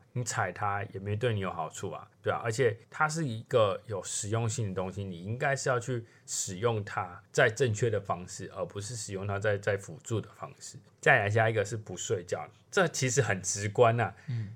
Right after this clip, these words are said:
Speaker 1: 虎姑婆可能只是一个吓唬的方式，但不睡觉是一个很恐-，很不 OK 的方式，因为的确睡觉是对身体的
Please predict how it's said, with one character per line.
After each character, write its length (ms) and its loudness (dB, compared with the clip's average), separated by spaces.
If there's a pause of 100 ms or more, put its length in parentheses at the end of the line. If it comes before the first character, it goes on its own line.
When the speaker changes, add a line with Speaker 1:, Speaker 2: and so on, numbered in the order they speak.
Speaker 1:
虎 180 6
姑 220 6
婆 260 6
可 160 2
能 140 2
只 160 -2
是 260 -6
一 120 -4
个 420 4 (380)
吓 320 10
唬 240 0
的 100 -2
方 300 -6
式， 260 -8 (340)
但 160 2
不 160 -4
睡 220 0
觉 160 2
是 200 -4
一 160 -8
个 300 2
很 240 -4
恐-， 280 -6 (260)
很 360 -4
不 160 -10
OK 420 -6
的 100 -4
方 160 -20 (100)
式， 140 -12
因 100 -6
为 160 -2 (220)
的 180 -2
确 380 4
睡 260 6
觉 300 4
是 180 -6
对 480 -2 (140)
身 340 -2
体 200 -8
的 280 -6